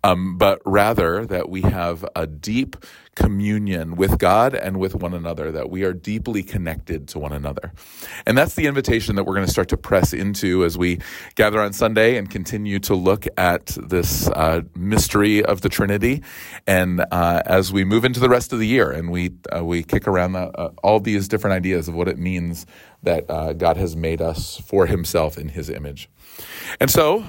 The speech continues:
I pray that you would have a great rest of today, a great rest of, uh, the weekend, and I'm looking forward to seeing you on Sunday, being with you as we gather together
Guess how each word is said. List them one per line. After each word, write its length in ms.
I 80
pray 240
that 100
you 140
would 160
have 260
a 100
great 540
rest 420
of 240
today, 680
a 180
great 300
rest 400
of, 560
uh, 360
the 200
weekend, 560
and 200
I'm 300
looking 240
forward 280
to 80
seeing 340
you 320
on 200
Sunday, 300
being 220
with 160
you 200
as 120
we 160
gather 300
together 420